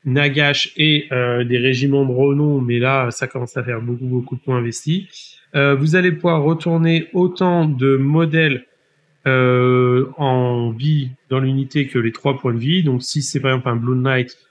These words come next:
vous allez pouvoir remonter, euh, trois points de vie dedans. Et si c'est des squelettes, vous allez pouvoir, euh, réanimer trois squelettes. Et, euh, si jamais il n'y avait rien à soigner dans l'unité, vous allez pouvoir donner, euh, une ward à cinq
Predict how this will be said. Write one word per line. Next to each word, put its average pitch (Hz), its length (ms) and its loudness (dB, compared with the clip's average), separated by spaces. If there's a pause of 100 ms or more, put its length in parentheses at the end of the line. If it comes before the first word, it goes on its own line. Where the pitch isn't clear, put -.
(320)
vous 120 140 -2
allez 123 100 -2
pouvoir 117 180 -2
remonter, 117 560 -2
euh, 110 220 -6
trois - 380 -8
points 123 160 -4
de 113 40 -4
vie 117 120 -6
dedans. 123 420 -2 (320)
Et 127 60 0
si 156 240 -2
c'est 156 200 0
des 135 180 0
squelettes, 139 580 0
vous 123 240 -4
allez 120 160 0
pouvoir, 120 560 -2
euh, 110 100 -2
réanimer 110 460 -4
trois - 240 -10
squelettes. - 300 -12 (600)
Et, 135 300 2
euh, 127 140 2
si 143 180 -2
jamais 147 220 2
il 151 80 2
n'y 127 100 2
avait 117 160 2
rien 147 260 2
à 143 120 2
soigner 139 400 0
dans 143 180 2
l'unité, 139 540 0
vous 139 300 -2
allez 127 200 2
pouvoir 135 420 -4
donner, 127 440 -2 (440)
euh, 135 420 2 (100)
une 165 200 4
ward 147 300 2
à 123 100 0
cinq 151 440 0